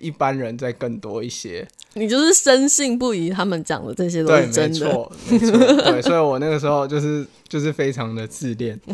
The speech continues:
Speaker 1: <laughs> 对，所以其实我从小的时候，可能是因为很常就受到别人的这种称赞，然后呢，我就小时候其实很想要当一个万人迷，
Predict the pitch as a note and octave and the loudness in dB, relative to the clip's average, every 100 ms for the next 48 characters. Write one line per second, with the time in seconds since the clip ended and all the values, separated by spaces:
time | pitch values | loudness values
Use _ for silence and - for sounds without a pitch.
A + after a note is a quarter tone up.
0 | F3+ G#3 A3 - C#3 G3 F#3+ E3+ D#3+ E3+ | -8 -4 0 2 4 4 2 2 0 2
1 | D3 C3 B2+ C3 - B2 G#2+ G#2+ A#2 - | 2 0 -4 -6 -6 -6 -6 -8 -10 -6
2 | B2+ B2+ B2+ B2 A#2+ C#3 D3 D3+ C#3+ C3 | -6 -6 -6 -8 -8 -6 -6 -4 -4 -6
3 | A#2 - A2+ A2+ - - _ D#3 C#3+ D3+ | -10 -10 -10 -12 -20 -20 _ -8 -6 -4
4 | C3+ C#3 B2 A#2 A#2 A#2+ A#2+ C3+ A#2 B2 | 0 0 -2 -4 -8 -6 -4 -4 -6 -8
5 | - A#2 A#2 B2+ A2 - - _ _ C3 | -6 -4 -4 -4 -6 -8 -20 _ _ -2
6 | C3+ D#3 D3 B2 A#2+ D3 D3 A2+ A#2 - | 0 0 0 -2 -2 -2 -2 -6 -8 -6
7 | C3+ B2+ B2+ A#2+ A#2 A#2+ - A2+ A#2 C3 | -6 -6 -8 -6 -6 -8 -10 -8 -6 -6
8 | B2+ A#2 A#2 A2 G2+ C#2 C3+ A#2+ G#2 F2 | -6 -8 -10 -10 -10 -6 -4 -4 -6 -10
9 | G2 G2+ F2+ | -10 -12 -14